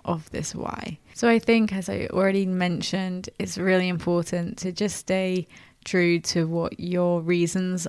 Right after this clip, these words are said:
are. Don't try and, what's the word, make up something for the sake of it. I know it's tempting, but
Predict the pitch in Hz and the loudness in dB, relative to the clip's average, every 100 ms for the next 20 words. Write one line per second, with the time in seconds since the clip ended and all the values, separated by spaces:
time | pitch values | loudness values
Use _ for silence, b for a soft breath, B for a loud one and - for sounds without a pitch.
0 | - 180 180 185 185 - 208 220 214 - | -4 -4 -2 -2 -4 -2 0 0 0 -4
1 | 185 185 180 180 180 - 175 175 175 170 | -4 -2 -2 -4 -6 -6 -4 -4 -2 -2
2 | 170 - - B B B B B B B | -4 -6 -12 B B B B B B B
3 | B B _ - - - - 180 170 165 | B B _ -4 -4 -2 -2 0 2 2
4 | 165 165 - B 170 208 208 214 - 220 | 0 -2 -4 B 2 6 8 8 4 -2
5 | 202 - - 180 - 226 240 254 - 202 | -2 -2 2 2 2 2 4 2 0 -4
6 | 196 - 220 247 240 269 277 254 - - | -4 -4 -4 -2 -2 0 0 -2 -2 0
7 | 190 180 175 175 - 170 170 175 170 170 | 2 4 2 2 0 0 0 0 0 0
8 | 170 B B B - 190 180 175 - | -2 B B B 2 6 8 8 6